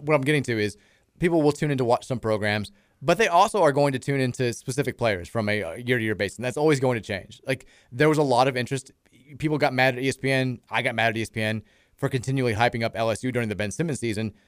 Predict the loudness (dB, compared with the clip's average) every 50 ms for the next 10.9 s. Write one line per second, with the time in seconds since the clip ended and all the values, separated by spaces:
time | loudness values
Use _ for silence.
0 | _ _ _ -10 -8 -6 -6 -4 -4 0 0 0 2 0 0 -2 0 0 0 2
1 | 0 0 -2 -2 -2 -4 -6 -6 -6 -2 -2 -2 -2 -2 -2 0 0 2 4 4
2 | 4 4 2 0 -6 -2 -2 -2 0 0 -2 -2 0 -2 -2 -2 -4 -8 _ _
3 | _ _ _ _ -4 0 2 4 4 4 2 0 -4 -8 -10 _ -12 -6 -2 -2
4 | 0 2 0 0 -2 -6 _ _ _ _ _ _ -20 -10 -2 0 2 2 2 2
5 | 0 -2 -2 -2 -4 -6 -6 -8 -10 -6 -6 -6 -6 -4 0 2 4 6 6 6
6 | 6 4 2 0 0 0 0 -2 -4 -4 -4 -4 0 0 0 2 2 0 0 0
7 | -2 -6 -4 -2 0 0 0 -2 -2 -4 -6 -8 -12 _ -20 _ _ _ _ _
8 | _ _ 0 0 2 4 4 4 4 4 2 0 0 -2 -2 -8 -12 -16 -18 _
9 | _ _ _ _ -6 -6 -6 -4 -4 0 0 2 2 2 2 2 0 -2 -6 -2
10 | -2 -2 -2 -2 -4 -6 -8 _ -8 -6 -6 -4 -4 -4 -4 -4 -6